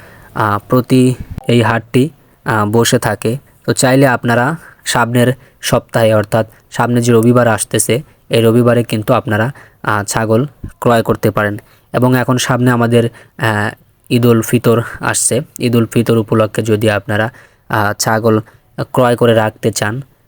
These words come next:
আহ, সেই উদ্দেশ্যে ছাগল বড় করেন, তাহলে কিন্তু আপনারা অবশ্যই লাভবান হতে পারবেন।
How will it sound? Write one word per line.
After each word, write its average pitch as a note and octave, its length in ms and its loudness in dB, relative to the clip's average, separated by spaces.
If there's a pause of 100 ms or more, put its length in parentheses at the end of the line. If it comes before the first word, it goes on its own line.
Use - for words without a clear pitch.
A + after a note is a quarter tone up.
(120)
আহ, A2 140 -4
সেই A#2+ 200 2
উদ্দেশ্যে A#2 460 0
ছাগল A2+ 300 0
বড় A2 260 2
করেন, A2 320 -2 (340)
তাহলে A2+ 280 0
কিন্তু A#2 300 -2
আপনারা A2+ 300 2
অবশ্যই A#2 320 -2
লাভবান G#2+ 380 2
হতে A2 220 0
পারবেন। A#2+ 400 -4